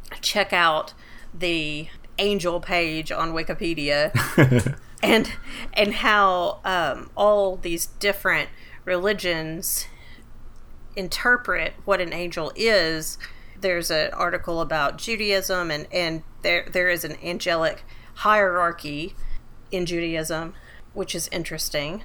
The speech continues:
Speaker 1: Ten, ten ranks of angels. Then the, the Church of Latter-day Saints has a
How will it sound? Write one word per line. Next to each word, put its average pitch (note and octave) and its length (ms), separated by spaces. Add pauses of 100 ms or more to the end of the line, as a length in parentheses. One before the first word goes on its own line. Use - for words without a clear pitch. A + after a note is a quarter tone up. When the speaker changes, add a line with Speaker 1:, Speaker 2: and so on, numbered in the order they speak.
Speaker 1:
Ten, F#3+ 480
ten G#3+ 280
ranks F3+ 680
of F#3 160
angels. E3+ 580 (580)
Then G3+ 300
the, F3+ 280
the F#3+ 160
Church A3 380
of G3 120
Latter-day F#3 360
Saints G#3+ 400
has E3+ 240
a F3 80